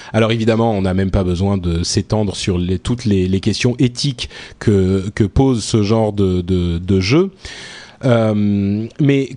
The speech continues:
Konami est, était censé être l'éditeur de, de ce jeu, et quand ils l'ont annoncé, ça a provoqué un tel tollé que,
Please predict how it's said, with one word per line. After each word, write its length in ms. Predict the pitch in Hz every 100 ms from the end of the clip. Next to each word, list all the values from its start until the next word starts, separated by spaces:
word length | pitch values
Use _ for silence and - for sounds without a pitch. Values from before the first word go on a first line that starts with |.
| -
Konami 540 | 180 180 180 185 185
est, 220 | 120 110 127
était 200 | 120 131
censé 300 | 135 - 139
être 240 | 120 113
l'éditeur 600 | 123 147 147 - 143 127
de, 200 | 104 98
de 160 | 104 110
ce 180 | -
jeu, 340 | 107 117 175 208
et 60 | 123
quand 240 | - 151
ils 80 | 165
l'ont 120 | 135 135
annoncé, 360 | 131 127 202
ça 140 | 202 123
a 40 |
provoqué 380 | - 123 120 151
un 80 | 131
tel 260 | - 143
tollé 440 | - 131 135 202 - - - - _ -
que, 360 | 151 175 208